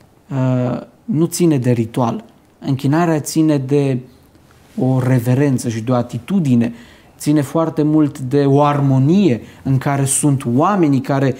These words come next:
se adună să-i se închine lui Dumnezeu. Aceste principii, aceste așteptări pe care Dumnezeu le are sunt, uh,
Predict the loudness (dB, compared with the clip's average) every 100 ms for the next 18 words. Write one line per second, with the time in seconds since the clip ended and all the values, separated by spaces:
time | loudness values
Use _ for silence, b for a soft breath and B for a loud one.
0 | -8 -4 -2 0 0 2 2 0 -2 -2
1 | -2 -2 0 0 0 -2 -2 -4 -4 -8
2 | B B B -10 -2 -2 0 -2 0 0
3 | 0 -2 -4 -4 -6 B _ -8 -4 -4
4 | -2 -2 -2 B -4 -4 -2 -4 0 -2
5 | 0 -2 0 0 0 -2 0 -2 0 -2
6 | -4 -10 B B -12 -4 0 0 0 0
7 | 2 0